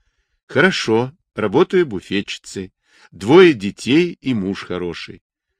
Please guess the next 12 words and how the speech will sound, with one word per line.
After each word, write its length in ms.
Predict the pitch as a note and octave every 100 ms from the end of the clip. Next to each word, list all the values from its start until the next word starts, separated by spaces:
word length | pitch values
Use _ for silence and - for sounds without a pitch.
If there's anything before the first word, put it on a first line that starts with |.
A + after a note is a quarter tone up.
| _ -
"Корнеев?" 760 | A#2 G2+ G2 E3 F3+ - - _ _ _ _
"Э, 220 | - D#3
нет", 420 | A2 F2 F#2+ F2 - _ _ _ _ _ G#2+
улыбнулась 640 | A2 G#2 F2+ G2+ F2 -
она, 340 | E2+ D#2 D2 _
"старое 540 | - - F3+ F#3 E3
забыто. 580 | A#2 A#2 F#2+ A#2 - D#2+ _ _ _ _ _ - - - -
Его 640 | G2 D3+ D#3+ F#3+ F#3 - -
зарезали 920 | F#2+ C#3 D3+ F#3 B2+ A#2 F#2 E2 -
на 180 | G2 G#2
улице 600 | G2 E2 D#2 - - E2
давно". 500 | F#2 B2+ B2+ C3